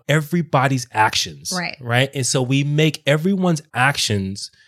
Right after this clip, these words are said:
Speaker 1: a malicious attack on our own
Speaker 2: Right.
Speaker 1: self-image.
Speaker 2: Yeah.
Speaker 1: And then all of a sudden we start to project and we start to blame people for doing something that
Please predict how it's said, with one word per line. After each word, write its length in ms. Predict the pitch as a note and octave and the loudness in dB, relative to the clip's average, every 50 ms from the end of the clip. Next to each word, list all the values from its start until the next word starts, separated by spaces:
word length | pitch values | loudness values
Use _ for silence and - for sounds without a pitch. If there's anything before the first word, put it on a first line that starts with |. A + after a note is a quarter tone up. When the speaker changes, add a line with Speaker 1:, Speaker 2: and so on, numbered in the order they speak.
| _ - _ - - _ _ | _ -20 _ -20 -20 _ _
Speaker 1:
a 100 | B2+ B2+ | 0 0
malicious 600 | B2 A#2+ A#2+ A#2+ A#2+ A#2+ C#3+ D#3 - F3+ E3+ - | 2 2 2 2 2 4 2 2 2 0 0 -2
attack 440 | C3+ B2 - - C3+ C3 A#2+ A#2+ - - | -4 -4 -2 -2 0 0 0 -2 -4 -4
on 120 | - A#2 A2+ | -2 0 0
our 160 | A2+ A#2 - | 0 0 0
own 480 | B2+ B2 B2+ C3 B2+ B2+ B2+ B2 A#2+ A#2+ - _ _ | 0 0 2 2 2 0 0 -2 -4 -8 -12 _ _
Speaker 2:
Right. 520 | - F#3+ F#3 F#3 F#3 F3 E3 D3 - - - | -8 -4 0 0 2 2 0 -2 -6 -8 -10
Speaker 1:
self-image. 800 | A#2+ A#2 - - D#3+ D3 C3 - - C3+ C3 B2 A#2 G#2 F#2 - - | -6 -2 2 4 4 4 4 4 0 0 0 2 2 2 0 0 -2
Speaker 2:
Yeah. 160 | F3+ D3+ - - - - - - | -2 -2 -2 -6 -12 -16 0 2
Speaker 1:
And 100 | C#3+ C#3 | 2 2
then 100 | C#3+ C3+ | 2 0
all 280 | - D3+ E3 G3 A3+ | 0 2 2 4 2
of 80 | A3 E3+ | 2 0
a 80 | D#3+ | -2
sudden 320 | D3 - - F3+ E3+ D3 C#3 | -2 0 2 2 2 2 0
we 80 | C3+ | -4
start 240 | B2+ - C#3+ C3 B2 | 0 2 2 2 2
to 80 | - - | 0 -4
project 640 | - - G#2+ G2 - - D3+ E3 F3 E3+ - - C3 | -4 -4 -4 -2 0 4 4 4 4 2 -2 -4 -4
and 80 | A#2 | -2
we 80 | A#2 A#2 | -2 -2
start 260 | - - B2 A2+ A2+ | 2 2 2 2 2
to 60 | - | -2
blame 440 | F#2+ - - A2+ B2+ C#3 D#3 F3 E3 | -6 -6 -4 0 2 2 2 2 0
people 540 | - - C3+ B2+ B2 - A#2+ A2+ A2+ A2+ - - - - _ _ _ | 0 0 -2 -2 0 0 0 0 0 0 -4 -12 -20 -20 _ _ _
for 120 | - D#3+ D3+ | -6 -4 -4
doing 380 | C3 B2 D3+ D#3+ F#3+ A#3 A#3+ | 0 2 2 2 2 2 -2
something 460 | F#3+ - E3+ D#3 C#3 - D#3 D3 C#3+ | -2 -2 0 -2 0 0 -2 -2 0
that 380 | C#3 C#3 C3+ C3+ C3+ B2+ - - | 2 2 2 2 2 -2 -4 -12